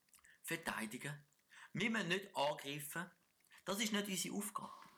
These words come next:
Unsere Aufgabe ist, in dieser Burg zu sein. In den Armen vom Vater.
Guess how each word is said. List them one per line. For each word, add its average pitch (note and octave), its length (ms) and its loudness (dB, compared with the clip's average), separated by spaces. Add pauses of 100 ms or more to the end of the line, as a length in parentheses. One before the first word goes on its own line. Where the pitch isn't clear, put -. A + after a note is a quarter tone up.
(140)
Unsere F3 200 4
Aufgabe F3 280 2
ist, - 80 0
in - 560 -10
dieser B2+ 160 2 (120)
Burg C#3 280 -6
zu - 80 0
sein. - 180 -6 (800)
In A#2+ 80 -8
den B2 160 2 (140)
Armen C3 360 2
vom B2+ 180 -6
Vater. - 420 -8